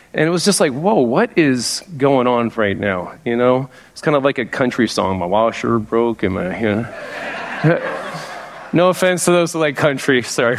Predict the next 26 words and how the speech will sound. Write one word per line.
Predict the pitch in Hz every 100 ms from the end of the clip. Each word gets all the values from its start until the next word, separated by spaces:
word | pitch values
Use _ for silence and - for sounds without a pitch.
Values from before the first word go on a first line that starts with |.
| 107
But | 208
it | 277 294
felt | 208 269 269 269
a |
little | 202 214 214
bit | 185 170
that | 160 147
way. | 160 160 139
And | 127
so | - 175
we're | 185 190 196
kinda | 202 240
getting | 220 202
in | 180
that. | 160 135 143
And | 160 180
I | 175 190
just, | 190 220 - -
you | 180 226
know, | 226
but | 240
we | 262
didn't | 330 359
lose | 285 320
our, | 226 196 190
our, | 196 185 190